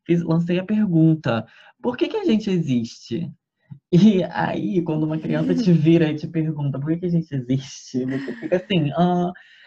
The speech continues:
Speaker 1: E aí meus pais ficaram assim, "Ah." E aí a minha irmã, também era, é, criança também, né? Virou e falou, "Porque Deus quis." E aí pronto.
Speaker 2: <laughs>
Speaker 1: E aí meus pais, e aí meus pais falaram, "Ah, é isso aí."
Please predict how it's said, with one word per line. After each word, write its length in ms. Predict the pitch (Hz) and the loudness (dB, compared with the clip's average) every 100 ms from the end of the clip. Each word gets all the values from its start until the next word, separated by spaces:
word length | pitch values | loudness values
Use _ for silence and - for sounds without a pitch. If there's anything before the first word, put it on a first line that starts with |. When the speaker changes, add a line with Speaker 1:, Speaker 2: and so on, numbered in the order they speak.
| 147 | -8
Speaker 1:
E 140 | 165 170 | 0 2
aí 160 | 170 | 4
meus 160 | 170 175 | 4 2
pais 200 | 170 170 | 0 -2
ficaram 280 | 175 180 175 | -2 -2 -2
assim, 300 | 185 175 160 - | -2 -2 -2 -4
"Ah." 500 | 180 185 185 185 185 - | -4 -4 -2 -4 -4 0
E 120 | 175 | 2
aí 140 | 175 | 2
a 40 | 180 | 0
minha 220 | 185 202 | -2 0
irmã, 420 | 185 175 175 254 - _ - | 2 4 4 2 -10 _ -6
também 320 | 147 131 123 | -4 -4 -4
era, 160 | 117 117 - | -6 -10 -8
é, 240 | 110 117 107 - | -8 -8 -10 -8
criança 420 | 131 117 135 160 | -2 -2 -2 -4
também, 240 | 139 123 | -6 -4
né? 200 | 135 165 - _ _ | -4 -6 -10 _ _
Virou 280 | 160 160 165 | -6 -2 -2
e 60 | 175 | -2
falou, 420 | 190 196 170 - - - _ | -4 -4 -4 -6 -14 -20 _
"Porque 280 | 214 214 220 | -10 -6 -6
Deus 280 | 196 208 226 | -4 -6 -6
quis." 480 | - 208 - - _ _ _ _ - | -6 -6 -8 -20 _ _ _ _ -4
E 160 | 110 | 2
aí 160 | - 359 453 | 4 4 4
pronto. 440 | - - - - | 4 4 4 4
Speaker 2:
<laughs> 440 | - 659 - 659 185 | 4 4 2 -2 4
Speaker 1:
E 80 | 190 | 6
aí 180 | 190 | 6
meus 240 | 190 196 220 | 6 2 2
pais, 360 | 202 190 220 - | 4 4 2 -2
e 140 | 196 | -4
aí 120 | 196 | -2
meus 200 | 196 214 | -2 -4
pais 240 | - 196 190 | 0 -2 0
falaram, 640 | 220 233 196 156 147 160 - - | -2 0 2 2 0 -6 -14 -10
"Ah, 200 | 415 381 | -6 -4
é 320 | 339 415 453 359 | -2 -4 2 2
isso 140 | 349 | 4
aí." 320 | 508 403 403 | 2 2 -2